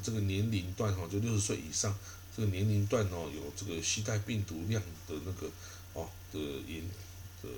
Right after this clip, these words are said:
显示就突然的下降哈。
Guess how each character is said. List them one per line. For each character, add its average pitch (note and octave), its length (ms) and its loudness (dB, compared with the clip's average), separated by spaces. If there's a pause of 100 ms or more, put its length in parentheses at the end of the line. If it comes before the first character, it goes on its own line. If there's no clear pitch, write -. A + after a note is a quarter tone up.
(120)
显 - 280 -2
示 G2+ 200 4
就 F2 240 0 (100)
突 A2 180 0
然 E2+ 100 2 (100)
的 - 120 -4 (460)
下 G2+ 440 4
降 G#2+ 180 6 (160)
哈。 E2 60 -6